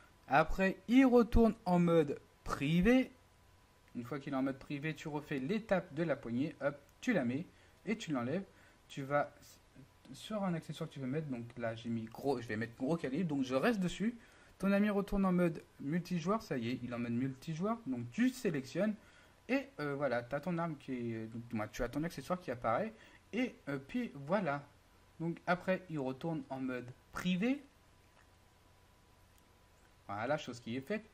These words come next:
Tu mets la poignée et tu l'enlèves. Là, ton ami va retourner, euh, non.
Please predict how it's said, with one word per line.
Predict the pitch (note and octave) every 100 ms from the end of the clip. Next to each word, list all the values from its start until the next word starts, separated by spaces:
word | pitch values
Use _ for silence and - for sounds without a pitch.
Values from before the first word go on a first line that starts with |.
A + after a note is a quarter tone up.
| -
Tu | A#3+
mets | A3
la | G3
poignée | - B2+ A#2+ F#3+ - - - - _ -
et | D3
tu | E3 G3
l'enlèves. | E3+ B2+ G#2 - _ _ _ - - _ _ - _ - C3
Là, | C#3+
ton | D3 D3+
ami | D3+ D3+ D3
va | C#3
retourner, | C3+ D3 - D#3 D#3
euh, | C#3+
non. | C#3